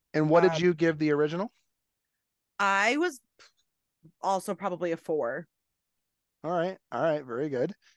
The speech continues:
Speaker 1: And then the Muppets?
Speaker 2: It, mm, I have to go, like, a nine. I can't give it a ten. <laughs>
Speaker 1: All
Speaker 2: I
Speaker 1: right,
Speaker 2: just
Speaker 1: fair
Speaker 2: can't
Speaker 1: enough.
Speaker 2: do it.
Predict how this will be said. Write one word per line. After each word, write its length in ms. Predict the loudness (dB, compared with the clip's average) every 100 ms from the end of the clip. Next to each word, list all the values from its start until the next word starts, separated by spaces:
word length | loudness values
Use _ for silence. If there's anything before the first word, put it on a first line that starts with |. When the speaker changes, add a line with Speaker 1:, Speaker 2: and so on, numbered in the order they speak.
| _ _
Speaker 1:
And 140 | -2 0
then 80 | 2
the 80 |
Muppets? 560 | 2 0 -2 -4 -12 -16 -18 _ _ _ _ _ _ _ _ _ _ _ -18
Speaker 2:
It, 80 | -18 _ _ _ -20 -20 -18
mm, 1000 | -14 -14 -12 -14 -14 -14 -12 -12 -14 -8
I 60 | -4
have 100 | -4
to 60 | 0
go, 100 | 0
like, 140 | -2
a 40 |
nine. 300 | -6 -6 -6 -8
I 60 |
can't 160 | -8 -6
give 100 | -6
it 60 |
a 40 | -8
ten. 220 | -12 -16 -20 -20
<laughs> 160 | _
Speaker 1:
All 100 | 2
Speaker 2:
I 40 | 2
Speaker 1:
right, 120 | 0
Speaker 2:
just 120 | -2
Speaker 1:
fair 100 | -2
Speaker 2:
can't 100 | 0
Speaker 1:
enough. 160 | 0 2
Speaker 2:
do 120 | 4
it. 140 | 4